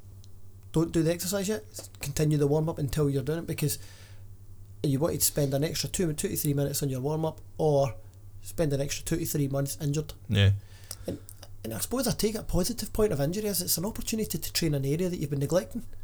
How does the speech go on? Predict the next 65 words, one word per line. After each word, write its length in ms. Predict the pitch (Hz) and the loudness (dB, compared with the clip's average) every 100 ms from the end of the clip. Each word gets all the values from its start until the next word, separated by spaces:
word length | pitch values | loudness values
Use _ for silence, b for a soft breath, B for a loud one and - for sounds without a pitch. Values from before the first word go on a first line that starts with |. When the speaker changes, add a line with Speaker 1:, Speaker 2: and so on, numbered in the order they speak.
| - | 6
Speaker 2:
Yeah, 160 | 175 | 8
true 160 | 180 175 | 10 10
enough. 200 | 160 156 | 10 10
Well, 100 | 170 | 10
that's 160 | 165 | 10
what 80 | 120 | 10
you 60 | 120 | 10
Speaker 1:
Aye. 40 | |
Speaker 2:
did 140 | 131 123 | 8 8
when 100 | 117 | 8
you 60 | |
done 140 | 110 110 | 8 8
Speaker 1:
Yeah. 60 | |
Speaker 2:
your 60 | 101 | 10
back. 220 | 123 - | 8 8
You 60 | 135 | 6
just 140 | 120 | 6
did 120 | 110 107 | 6 6
loads 360 | 98 101 110 | 8 8 8
of 60 | 98 | 8
Speaker 1:
With 60 | 95 | 8
the 100 | 151 | 8
Speaker 2:
bench. 180 | 185 - | 6 4
Speaker 1:
bench 200 | 220 160 | 8 10
press, 20 | |
aye. 400 | 202 247 269 - | 12 12 10 10
Speaker 2:
<laughs> 20 | |
Speaker 1:
And 120 | 220 | 10
it 120 | 170 - 170 139 | 10 8 6 6
rocketed. 420 | 175 - - 151 | 6 6 4 4
Speaker 2:
<laughs> 60 | - | 6
Yeah, 80 | 185 | 4
it 140 | - - | 6 6
did. 160 | - | 4
It 40 | 147 | 4
went 60 | |
Speaker 1:
And 80 | 120 | 6
Speaker 2:
right 80 | 120 | 8
Speaker 1:
it's, 200 | - 135 | 8 8
Speaker 2:
up, 160 | 151 - - | 6 6 2
eh? 40 | |
Speaker 1:
it's 100 | - | 4
an 80 | 220 | 4
opportunity 440 | 226 180 180 180 | 4 4 4 4
to 80 | 147 | 4
train 240 | - 151 139 | 4 4 4
areas 240 | 190 185 | 4 4
and 80 | 202 | 6
make 160 | 214 | 4
sure 200 | - 202 | 6 4
with 200 | 165 151 | 4 2
your 100 | 143 | 2
body 260 | 123 139 165 | 2 4 4
that 160 | 160 175 | 4 4
everything's 360 | 175 202 196 | 2 2 2
about 160 | 156 139 | 2 2
balance. 460 | 135 170 170 - b b b b - | 2 2 0 -4 b b b b -4
So 420 | - 151 139 135 - - - - - - - - | 4 6 6 2 -6 -8 -8 -10 -10 -8 -6 0
you 100 | 175 | 2
should 160 | 151 | 4
have 160 | 147 - - - - - - - - | 2 0 -8 -12 -12 -12 -14 -16 -10
vertical 520 | 147 175 175 - 160 | 2 4 4 2 4
push 280 | - - - | 12 12 12
and 80 | - | 2
pull 240 | 160 175 | 0 0